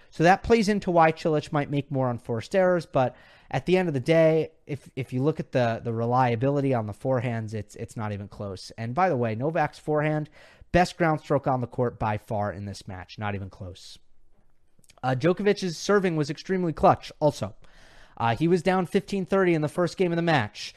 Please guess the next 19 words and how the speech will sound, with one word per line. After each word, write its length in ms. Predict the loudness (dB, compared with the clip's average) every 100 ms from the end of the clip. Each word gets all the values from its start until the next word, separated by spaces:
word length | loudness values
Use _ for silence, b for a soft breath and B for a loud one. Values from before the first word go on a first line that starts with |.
| b
Served 340 | -6 0 0 0
three 240 | -2 2
unreturnables 720 | 2 2 0 2 2 0 -2 -2
to 100 | 2
hold. 380 | 2 0 -8 -20 -20 b b b b
Cilic 400 | -2 2 2 0
was 120 | -6
pressuring 560 | -4 0 0 2 -2 2
Djokovic's 560 | 2 2 0 -2 -2 -4
serve 340 | 2 2 2
at 180 | -2 -6
five 440 | -2 2 4 4 -2
three 280 | -4 -2
in 80 | 0
the 60 | -4
first 340 | -4 -6 -4
set. 280 | -4 -6 -6
Novak 400 | -4 0 0 0
was 200 | -4 -4